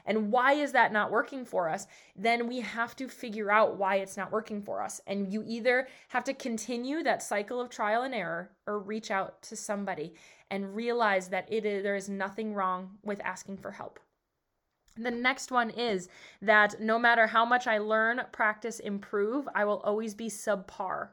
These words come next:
at what I do. And this is something that is ingrained in so many of us, that we have to constantly be achieving and going and going and going. And no matter how much I have, it's never actually good enough.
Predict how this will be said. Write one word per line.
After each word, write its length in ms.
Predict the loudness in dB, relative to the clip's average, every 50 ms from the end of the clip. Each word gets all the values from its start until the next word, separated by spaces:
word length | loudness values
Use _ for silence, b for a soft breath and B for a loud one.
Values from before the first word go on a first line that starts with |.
| _ _ -10 -8
at 160 | -8 -8 -4
what 160 | -4 -4 -2
I 100 | -4 -6
do. 320 | -6 -8 -12 -14 -14 -14 -18 B B B B B B B
And 200 | -4 0 0 4
this 220 | 6 6 4 4 0
is 160 | -4 -6 -2
something 380 | -2 -2 -2 -2 -4 -4 -4
that 160 | -2 -2 -2 -2
is 160 | -4 -6 -8 -8
ingrained 1000 | -6 -6 -6 -6 -6 -6 -8 -8 -4 -2 -2 -2 0 -2 -4 -4 -4 -4 -6 -8 -8
in 200 | -8 -8 -8 -6
so 300 | -8 -4 -2 0 0 0
many 280 | 0 -2 -4 -2 -4
of 120 | -4 -2 -2
us, 160 | -4 -4 -6
that 160 | -8 -6 -2
we 80 | -2 -2
have 180 | 0 -2 -2
to 120 | -2 -6 -6
constantly 760 | -8 -12 -16 -8 0 2 2 2 0 -4 -8 -8 -6 -6 -8
be 200 | -6 -4 -4 -4
achieving 640 | -4 -4 -8 -8 -6 -6 -4 -4 -2 -2 -2 -4 -6 B B B B B
and 180 | B 0 0 4
going 360 | 8 8 8 8 6 2 0
and 100 | 0 2
going 320 | 4 4 4 4 2 0 0
and 140 | 0 2
going. 280 | 4 4 4 4 0 -2
And 120 | -2 0
no 100 | 0 2
matter 220 | 2 4 2 2 2
how 180 | 2 2 2
much 220 | 4 4 2 2 2
I 100 | 0 2
have, 260 | 2 2 2 2 2
it's 220 | 0 -4 -4 -4 -6
never 600 | -6 -6 -4 -2 0 0 2 4 2 2 2 0
actually 460 | -2 -4 -4 -6 -8 -12 -8 -8 -10
good 240 | -10 -8 -6 -6 -4
enough. 360 | -4 -2 0 0 0 0 -2